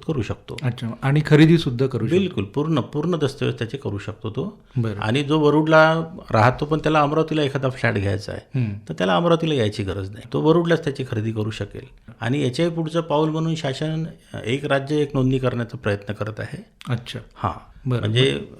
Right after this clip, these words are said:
Speaker 1: संपूर्ण राज्य एकीकृत करून
Speaker 2: हां, हां.
Speaker 1: तर आपल्या अमरावतीला पुढे असं, असं होईल की मुंबईची खरेदी आपल्या अमरावतीला होईल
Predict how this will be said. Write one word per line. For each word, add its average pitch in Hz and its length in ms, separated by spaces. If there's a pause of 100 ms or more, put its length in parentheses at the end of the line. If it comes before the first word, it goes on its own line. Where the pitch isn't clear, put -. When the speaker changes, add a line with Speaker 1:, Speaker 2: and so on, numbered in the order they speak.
(140)
Speaker 1:
संपूर्ण 135 320
राज्य 139 420
एकीकृत 135 360 (100)
करून 95 320 (200)
Speaker 2:
हां, 120 140
हां. 95 120 (220)
Speaker 1:
तर 127 160
आपल्या 131 440
अमरावतीला 135 520
पुढे 127 300
असं, 135 500
असं 110 200
होईल 127 400
की 151 180
मुंबईची 147 560
खरेदी 156 240
आपल्या 147 260
अमरावतीला 123 420
होईल 95 280